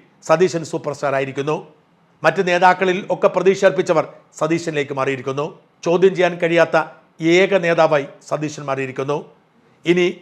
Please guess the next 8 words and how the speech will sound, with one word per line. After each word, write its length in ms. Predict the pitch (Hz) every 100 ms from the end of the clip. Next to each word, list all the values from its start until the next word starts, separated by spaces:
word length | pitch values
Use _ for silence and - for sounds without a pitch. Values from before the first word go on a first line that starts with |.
| -
സതീശൻ്റെ 520 | 160 185 202 202 185 175
നേതൃത്വത്തിലായിരിക്കും 760 | 175 185 185 175 170 165 160 151 _ _ _ 151
കോൺഗ്രസ് 380 | 165 160 - 156
മുമ്പോട്ട് 260 | 147 147 127
പോവുക. 200 | 123 135 147 - _ _ _ _ _ -
സതീശന് 440 | 160 180 180 180 175
കീഴ്പ്പെടുക 420 | 180 180 185 175 175
മാത്രമാണ് 420 | 165 170 170 143